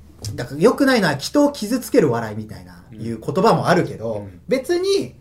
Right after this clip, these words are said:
Speaker 1: 我々のことをなんか悪く言って、
Speaker 2: うん。
Speaker 1: 笑いにしてもらえる分には全然構わないじゃん。それでハッピーになるなら。
Speaker 2: 傷ついてないから。
Speaker 1: そう。
Speaker 2: ね。
Speaker 1: 俺らは。
Speaker 2: うん。
Speaker 1: で、まあ、芸人ってある種そこが割と傷つかない人たち。なんなら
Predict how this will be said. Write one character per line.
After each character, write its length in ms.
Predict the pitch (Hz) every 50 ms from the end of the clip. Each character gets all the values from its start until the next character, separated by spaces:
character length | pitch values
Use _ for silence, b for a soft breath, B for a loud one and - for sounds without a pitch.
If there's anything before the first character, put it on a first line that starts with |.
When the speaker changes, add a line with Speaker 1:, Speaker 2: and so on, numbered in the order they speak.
| - -
Speaker 1:
我 180 | - 160 202 269
々 280 | 285 294 294 294 294
の 100 | 294 311
こ 140 | 302 - 330
と 160 | 330 190 160
を 60 | 131 120
な 120 | 147 151
ん 60 | 143
か 180 | 135 127 113 113
悪 220 | 135 170 202 185 139
く 160 | - 120 110
言 140 | 101 104 -
っ 20 |
て、 460 | - - _ - 277 302 - - 110 104
Speaker 2:
う 40 |
ん。 100 | 101 98 - -
Speaker 1:
笑 440 | 135 151 175 220 233 247 247 254 247
い 20 | 247
に 200 | 254 254 247 233
し 100 | - -
て 120 | - 254
も 120 | 233 247
ら 100 | 247 247
え 40 | 247
る 100 | 240 247
分 120 | 254 233 175
に 80 | 131
は 80 | - - - - -
全 240 | - 135 139 170 202 196
然 280 | 202 208 202 202 196 - - -
構 240 | - - 208 196 202
わ 100 | 190 175
な 80 | 131
い 40 | 120
じ 40 | -
ゃ 20 |
ん。 40 | -
そ 80 | - 180
れ 60 | 208
で 40 | 196
ハ 100 | - 254
ッ 100 | - -
ピ 80 | - 147
ー 40 | 117
に 60 | 123
な 60 | 151
る 60 | 147 123
な 40 | 113
ら。 60 | 190
Speaker 2:
傷 80 | - -
つ 100 | 240 208
い 120 | 170 -
て 120 | - 123
な 180 | 110 127 135 131
い 100 | 120 -
か 120 | - 92
ら。 80 | 82 -
Speaker 1:
そ 300 | - - 185 117 - - - -
う。 40 |
Speaker 2:
ね。 60 | 117 151
Speaker 1:
俺 180 | 165 170 175 170
ら 140 | 151 117 95
は。 100 | 95 -
Speaker 2:
う 40 | 107
ん。 100 | 101 92 - - - _ _ _ _ - - - - - - - - -
Speaker 1:
で、 100 | 285 269
ま 120 | 247 254
あ、 20 | -
芸 300 | - 254 302 330 339 339
人 180 | 330 330 320 311
っ 40 | -
て 100 | 302 285
あ 60 | 311
る 120 | 285 214
種 180 | - - 127 -
そ 260 | - - - 180 170
こ 360 | - - 208 214 214 214 202
が 320 | 202 220 208 208 208 208 165
割 220 | 180 196 202 196
と 120 | 196 190 185
傷 280 | - - 165 185 214
つ 140 | - - -
か 180 | - 262 269 214
な 120 | 175 135 -
い 20 |
人 200 | - - - 120
た 120 | - -
ち。 120 | - - 139
な 100 | 180 254
ん 80 | 277 294
な 80 | 247
ら 140 | 160 - -